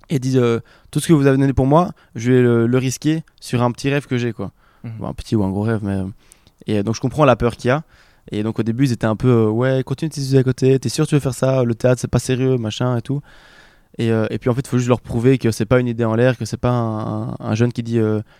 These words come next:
Speaker 1: Je vais devenir musicien » et qui sait faire quatre
Speaker 2: Mhm.
Speaker 1: accords de guitare, tu vois. C'est qui, enfin, à partir du moment où tu veux travailler et que tu veux vraiment y arriver, bah, je pense que les parents le voient aussi, quoi. Et là, je pense qu'ils commencent à le voir et donc c'est cool.
Speaker 2: Ouais, c'est beau.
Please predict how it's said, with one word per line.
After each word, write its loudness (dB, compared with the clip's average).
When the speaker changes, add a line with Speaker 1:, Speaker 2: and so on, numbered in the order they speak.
Speaker 1:
Je -8
vais 2
devenir 2
musicien » 0
et -2
qui -8
sait -8
faire -4
quatre -4
Speaker 2:
Mhm. -4
Speaker 1:
accords 4
de 6
guitare, 0
tu -8
vois. -2
C'est -6
qui, -4
enfin, -2
à -10
partir 0
du 4
moment 6
où 4
tu -4
veux 0
travailler 2
et 2
que -10
tu 0
veux 0
vraiment 4
y 4
arriver, 0
bah, -4
je -12
pense -8
que -8
les -6
parents 4
le 2
voient 0
aussi, -4
quoi. -6
Et -4
là, 4
je -4
pense 0
qu'ils -16
commencent -4
à -4
le -6
voir 0
et -4
donc -8
c'est -14
cool. -10
Speaker 2:
Ouais, 4
c'est -4
beau. -2